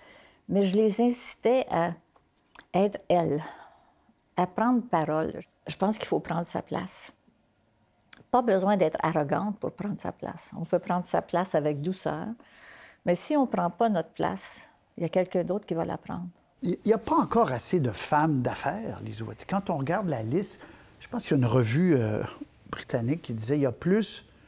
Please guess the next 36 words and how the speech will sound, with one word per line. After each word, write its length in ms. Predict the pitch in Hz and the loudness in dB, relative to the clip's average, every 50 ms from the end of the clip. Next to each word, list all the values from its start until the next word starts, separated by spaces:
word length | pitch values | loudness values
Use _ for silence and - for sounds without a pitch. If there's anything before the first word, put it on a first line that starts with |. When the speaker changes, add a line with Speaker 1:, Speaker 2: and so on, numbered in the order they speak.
| - - - - - - - - _ - - | -20 -20 -20 -20 -20 -20 -20 -20 _ -6 -4
Speaker 2:
de 200 | 123 123 120 113 113 | -2 0 0 0 0
Jack, 680 | 104 - 143 151 156 175 202 196 - - - - - - _ _ _ _ _ - | 2 2 4 4 4 4 2 0 -4 -14 -16 -16 -16 -18 _ _ _ _ _ -6
de 80 | 117 | -6
prénom 460 | 117 - - - 151 151 147 131 120 110 | -4 -2 0 2 4 4 4 4 2 0
Jack, 300 | 107 131 143 160 151 - | 2 2 2 2 2 0
que 80 | - 131 | -2 0
de 160 | 120 120 117 | 0 0 -2
femmes 360 | - - - 165 170 160 151 | -2 0 0 2 2 2 2
dans 120 | 131 127 | 2 2
la 140 | 123 123 120 | 2 2 2
liste 280 | 123 135 160 160 131 123 | 2 2 2 2 0 0
des, 200 | 123 120 120 117 | -2 -2 -2 -2
des 180 | 117 131 131 | -2 -2 -2
mille, 440 | 120 123 135 143 156 160 156 143 127 120 | 0 0 2 2 2 2 2 2 2 2
euh, 340 | 113 110 110 110 110 117 113 117 120 120 | 0 0 -2 -2 -4 -4 -6 -6 -8 -10
entreprises. 340 | 113 - - 120 - 214 | -8 -6 -4 -2 2 2
Speaker 1:
Mais 300 | 220 233 233 - - - - - - | 4 4 4 2 0 -4 -8 -8 -6
je 160 | 185 180 208 | -4 0 0
pense 400 | 208 208 208 - 262 285 339 - | 0 0 0 -2 -2 -2 -4 -4
qu'il 240 | - - - - 175 | -8 -10 -4 -2 -2
y 60 | 185 | -2
a, 20 | - | 0
il 100 | - 180 | 0 2
y 80 | 190 | 2
a, 440 | 214 233 226 214 202 190 185 175 180 | 4 4 4 4 4 4 2 2 2
euh, 40 | 180 180 - - - - - - - - _ _ - - - - - - 226 | 0 -2 -4 -8 -12 -20 -20 -20 -20 -20 _ _ -20 -16 -14 -12 -14 -6 -2
peut-être 280 | - 226 226 - 403 392 | -2 0 2 2 0 0
que 100 | - 190 | 0 -2
c'est 200 | 175 - 214 190 | 0 2 2 4
notre 180 | 180 151 160 190 | 4 4 4 4
éducation 640 | 170 156 - - - 165 151 143 - - 175 175 | 2 0 0 0 2 2 2 2 0 -2 -2 -2
aussi 320 | 160 143 - - - 156 156 | -2 -2 -4 -4 -2 -2 0
judéo-chrétienne. 920 | 151 151 147 143 147 151 156 151 - 147 127 127 - - - - - - - - _ _ - - - - - - - | 0 0 2 2 4 2 2 2 0 -2 -4 -2 -4 -6 -6 -6 -6 -8 -10 -14 _ _ -20 -20 -20 -20 -20 -18 -8
Voyons 340 | 214 180 208 247 285 381 | -2 2 4 4 4 4
une 120 | 359 247 196 | 4 2 2
compagnie 600 | - - 208 196 202 202 170 160 151 156 220 | 4 2 2 2 2 2 2 2 2 2 0